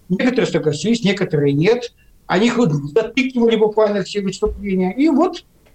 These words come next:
ситуация, по-, в общем, такая, что сейчас, конечно, большое разочарование и понимание того, что, э, весеннее наступление, которое явно будет, белорусская оппозиция опять, опять активно проваливает. Да, активно его проваливает и так далее и тому подобное.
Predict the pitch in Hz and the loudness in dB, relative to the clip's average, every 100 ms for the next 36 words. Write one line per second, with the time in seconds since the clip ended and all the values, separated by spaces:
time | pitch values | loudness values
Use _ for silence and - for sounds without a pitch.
0 | _ - 175 208 285 285 294 220 208 202 | _ -6 -2 0 0 -2 0 2 2 0
1 | 196 170 170 214 269 - - 226 247 - | -2 -4 -4 -2 -2 -2 -4 -2 -2 -2
2 | 202 190 165 165 269 277 233 - 160 165 | -6 -6 -4 -4 -4 -4 -4 -2 0 2
3 | 254 220 196 185 180 160 190 254 269 208 | 2 0 0 2 2 2 2 0 0 0
4 | 160 214 - 226 - - _ - 175 180 | 0 0 0 0 -2 -16 _ -4 0 2
5 | 175 170 165 156 180 233 196 170 - 170 | 4 4 2 2 0 0 2 0 0 -2
6 | 233 262 226 175 160 151 170 143 147 147 | 2 2 2 0 0 2 2 2 0 0
7 | 143 143 320 - _ _ _ 226 165 170 | -2 0 -2 -2 _ _ _ -2 2 2
8 | 262 - 262 190 190 254 214 180 175 165 | 2 0 0 0 0 0 -2 -2 -2 -4
9 | 156 220 233 160 - - 247 - - 175 | 0 0 2 -2 -6 -2 0 2 2 2
10 | 202 143 - _ _ _ _ _ _ - | 2 0 -4 _ _ _ _ _ _ -6
11 | 156 135 - 180 - 294 330 226 214 160 | -4 -4 -6 -6 -2 2 4 4 2 0
12 | 147 214 269 226 190 156 143 214 190 165 | 2 2 2 2 0 -4 0 0 0 -6
13 | 156 127 123 | -8 -10 -14